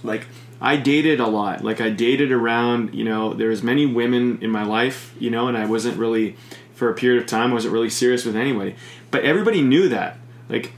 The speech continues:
people knew that. Like, there's not a person today, they're like, "Brandon, when you were, like, you used to always have, like, another pretty girl on your arm." Like, every time I see you, like, I've had so many people say that, right? And it's like, I'm not, I'm not bragging about it. It's where, that's where I was at my life. But people would say, like, "You're a player." And I'd be like,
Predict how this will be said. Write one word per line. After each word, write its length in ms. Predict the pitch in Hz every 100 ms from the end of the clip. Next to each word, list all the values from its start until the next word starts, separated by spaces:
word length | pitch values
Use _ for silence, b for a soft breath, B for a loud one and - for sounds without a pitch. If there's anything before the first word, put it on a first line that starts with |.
| - -
people 280 | 180 208 196
knew 200 | 156 151
that. 200 | 107 104
Like, 140 | 110
there's 140 | 123 143
not 140 | 208
a 40 |
person 360 | 220 160 170 160
today, 260 | 131 135 131
they're 100 | 120
like, 160 | 104
"Brandon, 320 | 160 190 143
when 120 | 123 143
you 80 | 170
were, 120 | 165
like, 240 | 143 120 B B -
you 80 | 147
used 120 | 190
to 80 | 180
always 180 | 175 175
have, 140 | 160
like, 140 | 151 135
another 500 | - 123 139 160 185
pretty 240 | 190 180
girl 260 | 151 156 151
on 120 | 139
your 100 | 135
arm." 200 | 135 120
Like, 140 | 110 117
every 160 | 131
time 240 | 143 160 143
I 40 |
see 180 | 131 127
you, 80 | 110
like, 140 | 107
I've 100 | 117
had 200 | 135 127
so 80 | 135
many 120 | 127 123
people 180 | 113
say 240 | 110 147 160
that, 240 | 120 95
right? 140 | 113 120
And 80 |
it's 120 | 117 120
like, 120 | 110
I'm 100 | 135
not, 200 | 175 - B B B
I'm 60 | -
not 180 | 165 117
bragging 400 | 120 143 147 120
about 260 | 110 110 104
it. 120 | - -
It's 260 | 120 120 -
where, 300 | - 107 117
that's 240 | 131 147
where 140 | 139 131
I 40 |
was 220 | 123 135
at 80 | 117
my 120 | 113
life. 380 | 107 139 104 - B B B B
But 180 | - -
people 200 | 214 240
would 140 | 175
say, 160 | - 139
like, 140 | 117 120
"You're 160 | 214
a 40 | -
player." 400 | - 196 131 90
And 140 | 120
I'd 100 | 123
be 80 | 135
like, 200 | 139